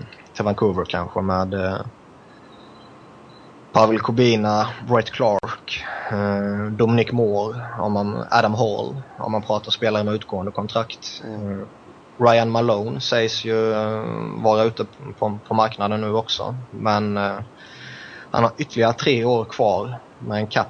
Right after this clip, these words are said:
Speaker 1: hit på fyra komma fem miljoner. Han har en, eh, no movement-klausul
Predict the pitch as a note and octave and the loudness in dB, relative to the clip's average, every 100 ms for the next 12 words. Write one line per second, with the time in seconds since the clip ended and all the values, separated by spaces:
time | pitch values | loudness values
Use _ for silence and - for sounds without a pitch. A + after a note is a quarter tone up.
0 | - G2+ - - G#2+ G#2 - A#2 A2 G2 | -4 -10 -10 -8 -6 -6 -4 -2 -2 -4
1 | G#2+ G#2 A2+ G2 G#2 A2 G2 F#2+ F#2+ - | -6 -2 0 0 -2 -2 -2 -4 -4 -6
2 | B2+ - - - G#2+ G#2+ G#2+ G2+ - G#2+ | -10 -14 -10 -2 2 4 2 0 0 2
3 | G2+ G2+ G2+ G2+ G2+ - - - - - | 2 0 -2 -2 -6 -12 -20 -20 -20 -20
4 | - - - A#2+ A#2 A2 G#2+ G#2+ - B2 | -20 -20 -8 0 4 4 2 -2 -2 0
5 | A2 G2 G2+ G#2 - - - G#2+ - G#2+ | 0 -2 -6 -8 -12 -14 -8 -6 -2 -2
6 | G#2+ A2+ | -2 -4